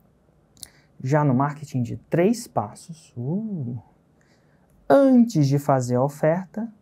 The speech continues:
você oferece algo de valor pro seu prospecto em troca do contato dele. Na maioria das vezes, o e-mail dele, o WhatsApp,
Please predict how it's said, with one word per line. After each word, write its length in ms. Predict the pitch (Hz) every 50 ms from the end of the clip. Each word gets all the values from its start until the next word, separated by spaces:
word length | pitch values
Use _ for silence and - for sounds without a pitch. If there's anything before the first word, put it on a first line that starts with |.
| _ _ _ _ _ _ _ _ _ _
você 340 | - 175 202 202 208 - 214
oferece 640 | 208 202 202 - 196 175 180 190 190 - - - -
algo 320 | - - 170 175 175 165 165
de 140 | 156 175 202
valor 480 | 196 220 208 196 170 151 151 151 151
pro 160 | - - 135
seu 300 | 139 - - 208 240 247
prospecto 760 | 240 - - 165 156 - - - 165 170 170 - - - - _ _ -
em 80 | - 175
troca 560 | 170 - - - 147 147 147 151 - - 151
do 140 | 127 135 135
contato 680 | 139 - 123 107 101 - - 135 131 123 131 _ - 139
dele. 380 | - - - 107 - - - _ _ _ _ _ _ _ _ _ _ _ _ _ _ - - - _ _ _ -
Na 100 | 156 156
maioria 300 | 160 175 180 180 202 202
das 180 | 196 202 175 156
vezes, 280 | 151 165 160 160 165
o 40 | 185
e-mail 320 | 175 151 151 160 160 160
dele, 280 | 139 127 139 139 127 117
o 60 | 113
WhatsApp, 520 | 120 127 123 - - - 135 147 165 156